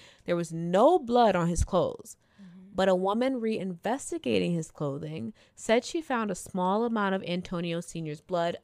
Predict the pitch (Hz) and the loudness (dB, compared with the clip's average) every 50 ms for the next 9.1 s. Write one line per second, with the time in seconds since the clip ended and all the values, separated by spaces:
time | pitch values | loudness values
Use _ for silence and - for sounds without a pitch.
0 | _ - 165 180 214 226 254 254 277 262 - - 277 269 262 277 277 - - - | _ -4 -4 -2 0 0 0 0 0 -2 -2 -4 -4 -2 -2 -2 -2 -2 -4 -4
1 | - 202 196 202 - - 180 175 170 - 165 151 151 165 175 185 196 208 202 - | -2 -2 -4 -4 -4 -6 -6 -6 -6 -4 -4 -6 -6 -4 -4 -4 -2 -4 -4 -6
2 | 165 - - - - _ _ _ _ _ - 262 285 285 262 233 160 - 147 175 | -10 -12 -12 -14 -16 _ _ _ _ _ -12 -10 -8 -6 -2 -2 -2 -2 0 0
3 | 185 175 175 170 165 160 156 147 151 139 - 170 139 123 113 87 139 - - 190 | 0 0 0 0 -2 0 -2 -4 -4 -6 -6 -6 -6 -6 -6 -10 -12 -8 -4 -2
4 | 196 175 104 110 147 143 - - 165 151 139 135 135 - - - 135 117 107 87 | -2 -2 -2 -4 -8 -10 -8 -6 -6 -4 -4 -6 -8 -10 -10 -10 -8 -8 -8 -10
5 | 80 _ _ _ _ _ _ _ _ _ - - 160 151 139 - - 180 170 156 | -12 _ _ _ _ _ _ _ _ _ -2 0 0 0 0 -2 -2 -2 -2 -2
6 | - - 139 147 - - - - 180 160 - - - - - - - - 233 240 | -4 -6 -8 -10 -10 -8 -2 0 0 0 0 -2 -10 -10 -12 -12 -10 -10 -8 -8
7 | - 240 226 - - - 208 220 240 - _ 214 208 185 202 202 196 190 190 202 | -8 -8 -10 -10 -10 -12 -12 -14 -14 -16 _ -20 -20 -18 -18 -18 -18 -18 -18 -20
8 | 233 254 _ _ - 185 185 180 196 226 247 233 240 233 226 220 220 214 214 214 | -20 -20 _ _ 2 6 8 8 10 8 8 6 4 2 4 4 4 4 2 0
9 | 208 | -4